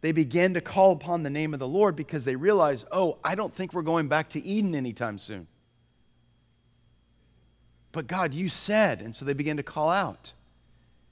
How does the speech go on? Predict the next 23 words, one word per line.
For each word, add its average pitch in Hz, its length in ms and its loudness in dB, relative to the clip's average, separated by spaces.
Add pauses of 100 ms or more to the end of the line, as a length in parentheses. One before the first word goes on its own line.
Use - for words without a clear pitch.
And 123 100 -10
here 190 240 -2
we 196 200 0
are, 160 340 2 (220)
a 131 80 -6
lot 170 240 4
further, 156 480 -2
more 202 260 6
east 139 320 -2
of 131 140 -6
Eden, 123 320 -6 (400)
but 143 180 -4
hopefully 190 520 2
<laughs> - 20 -16
closer. 170 580 -4 (240)
Well, 120 80 -4
we 127 100 2
are 139 140 4
closer 104 400 -6
to 90 60 -12
heaven 98 260 -4
for 95 160 -14
sure. 110 320 -4